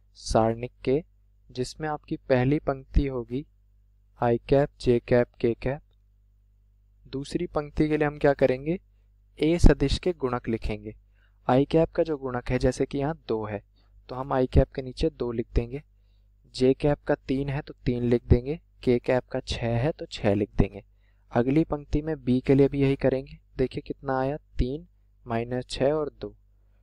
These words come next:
ठीक है, अब इस सारणिक का मान आपको ए क्रॉस बी देगा। तो देखिए यहाँ से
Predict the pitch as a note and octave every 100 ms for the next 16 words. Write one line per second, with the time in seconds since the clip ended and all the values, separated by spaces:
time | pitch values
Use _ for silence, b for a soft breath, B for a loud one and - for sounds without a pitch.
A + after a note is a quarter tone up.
0 | _ - D3 D#3+ D3+ D3+ - C3+ C3 C#3+
1 | - D3 C3+ C3+ E3 - _ _ _ -
2 | A#2 - - C#3+ B2 B2+ C#3 D#3+ C3+ A#2
3 | A2 G#2 G2+ G#2 _ _ _ _ _ A#2+
4 | B2 - C#3 C3 B2+ -